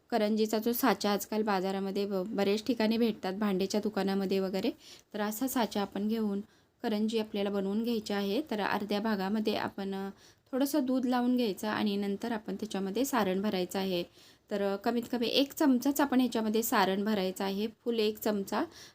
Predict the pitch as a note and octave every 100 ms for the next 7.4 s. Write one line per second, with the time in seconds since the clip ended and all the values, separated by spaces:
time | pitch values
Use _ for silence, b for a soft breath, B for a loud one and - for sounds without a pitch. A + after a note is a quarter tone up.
0 | _ A3+ G#3 G#3+ G#3 G#3+ - D#4 D4 C4
1 | C4 C4+ C4 A3 A3 A3 A3+ A3+ A3+ A#3
2 | G#3+ A3 D4 - A3 G3 - G#3 - G#3
3 | F#3 F#3+ G3+ G#3 G#3 G#3 - A#3+ - F3+
4 | G#3+ _ b b b _ A3 A#3 A#3+ A#3+
5 | G#3+ A#3 A#3+ A3 A#3 B3 A3+ A#3 C4+ A3+
6 | G#3 A3 A#3+ A3 A3+ A3+ G#3+ G3 G3 G3+
7 | G#3+ G#3 G3 G3+